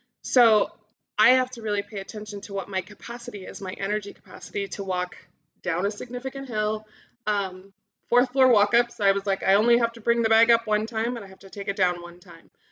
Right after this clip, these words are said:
Um, but that is an exertion of my energy, and it's something to account for if I wanted to take a,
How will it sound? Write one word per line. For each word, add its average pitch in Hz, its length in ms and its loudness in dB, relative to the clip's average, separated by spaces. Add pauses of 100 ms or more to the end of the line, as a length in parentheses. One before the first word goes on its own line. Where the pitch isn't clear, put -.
(240)
Um, 175 420 0 (100)
but - 120 -14
that 208 180 4
is 208 320 0 (200)
an 208 140 -2
exertion 226 560 -2
of 196 300 0
my 185 320 -8
energy, 180 480 -12
and 196 140 -2
it's - 140 -14
something 196 380 -6
to 202 160 -4
account 269 400 -6
for 170 400 -14 (320)
if 196 100 -6
I 190 100 4
wanted 180 320 -4
to 208 100 -10
take 175 460 -6
a, 175 420 -6